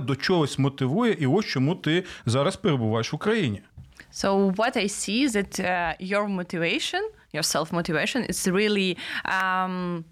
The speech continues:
Speaker 2: God. Yeah, and that's why you're here, right?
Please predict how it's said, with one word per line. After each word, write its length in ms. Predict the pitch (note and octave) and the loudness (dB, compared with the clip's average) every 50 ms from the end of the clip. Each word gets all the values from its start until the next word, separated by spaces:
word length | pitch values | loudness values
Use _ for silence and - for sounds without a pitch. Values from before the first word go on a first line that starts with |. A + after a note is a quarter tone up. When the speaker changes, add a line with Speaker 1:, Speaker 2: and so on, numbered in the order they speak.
| _ _ - | _ _ -4
Speaker 2:
God. 320 | E3+ G3 E3 D#3+ F4 - - - _ _ _ _ _ _ _ - | -2 -2 0 0 -2 -4 -6 -12 _ _ _ _ _ _ _ -6
Yeah, 240 | - G3 F#3+ A3+ A#3+ - - | -2 -2 0 0 -2 -2 -4
and 80 | F3+ F3+ F#3 E3+ D#3+ | -4 -4 -4 -4 -2
that's 180 | F#3 F3+ F3+ - - E3+ - - - _ - - D#3+ F3 | -2 -2 -2 -4 -8 -8 -10 -14 -12 _ -6 -2 0 0
why 100 | F3+ F3+ F3+ F#3 F3 | 2 2 2 2 2
you're 220 | F3+ E3+ E3 E3+ E3 - - | 2 2 0 0 -2 -4 -4
here, 180 | E3+ D3+ C#3 C3 C3+ D3 | -2 -2 -2 -2 -2 -4
right? 180 | E3+ A3+ C4+ | -4 -6 -8